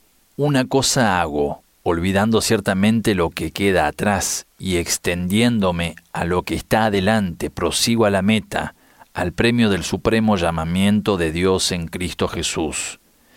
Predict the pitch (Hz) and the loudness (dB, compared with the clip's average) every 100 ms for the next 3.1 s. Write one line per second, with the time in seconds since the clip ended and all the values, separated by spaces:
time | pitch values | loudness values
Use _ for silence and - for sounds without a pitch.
0 | - - - 95 92 117 110 104 - - | -20 -12 -2 0 2 0 0 -2 -2 -2
1 | 120 104 98 90 101 104 95 - 113 107 | 0 0 0 -2 -4 -2 -2 -2 -2 0
2 | - 98 90 - - 87 76 - - 65 | 0 -2 -4 -4 -2 -2 -2 -2 -6 -8